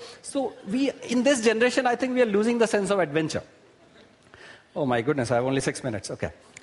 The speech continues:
<laughs> That's another example of an avalanche, and believe me, when this avalanche was happening, I was actually running towards it because I wanted to take a video from inside the avalanche, which perhaps nobody has done so far. Uh, <laughs>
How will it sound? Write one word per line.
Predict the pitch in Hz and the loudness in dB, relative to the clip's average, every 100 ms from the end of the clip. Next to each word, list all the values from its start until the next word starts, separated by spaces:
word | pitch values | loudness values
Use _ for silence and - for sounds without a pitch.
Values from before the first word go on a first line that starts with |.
| - - - - - - | -20 -18 -18 -18 -16 -4
<laughs> | - - - - 453 - 370 - - - - - - | -2 -2 -2 0 0 0 -4 -6 -14 -14 -16 -14 -2
That's | 175 220 | 0 2
another | 220 226 226 | 2 4 4
example | 185 180 185 202 | 4 2 2 2
of | 196 | 4
an | 185 | 2
avalanche, | 165 180 214 220 | 2 0 2 0
and | 202 | 2
believe | 196 214 | 2 2
me, | 220 | 2
when | 202 185 | 2 2
this | 196 | 2
avalanche | 185 165 180 185 | 2 2 0 0
was | 170 | 0
happening, | 156 165 180 | 0 0 2
I | 156 | 2
was | 160 | 2
actually | 160 180 185 | 0 0 0
running | 147 185 190 | 2 0 0
towards | 185 170 | 0 0
it | 180 160 | 0 0
because | 156 | 0
I | 156 | 2
wanted | 151 160 | 2 -2
to | 156 | -2
take | 160 | 0
a | 160 | 0
video | 127 175 190 165 - - - - | 0 2 2 0 -2 -18 -20 -8
from | - 180 175 | -2 -2 0
inside | 175 180 220 190 | 0 2 2 2
the | 160 | 2
avalanche, | 131 123 120 113 | 0 0 0 0
which | 151 - | -2 0
perhaps | 147 156 | -2 0
nobody | 180 170 160 | 0 2 2
has | 151 | 2
done | 143 143 | 0 0
so | 165 143 | -2 0
far. | 151 110 - - - - - - | 0 0 -4 -16 -18 -18 -12 0
Uh, | 151 170 151 - - 494 262 - - | 2 4 2 0 2 0 0 -2 -4
<laughs> | - 220 - | -4 -4 -4